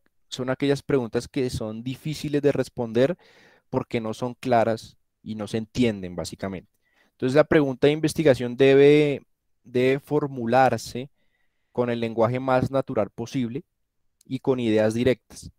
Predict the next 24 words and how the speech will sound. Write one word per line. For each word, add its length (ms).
¿correcto? 480
Eh, 460
dentro 420
de 80
la 120
pregunta 420
de 40
investigación, 560
usted 340
debe 220
evitar 500
lo 160
más 240
posible, 580
eh, 360
distintas 640
interpretaciones. 1040
Es 100
decir, 340
que 120
cuando 220
usted 200
la 120
formule, 580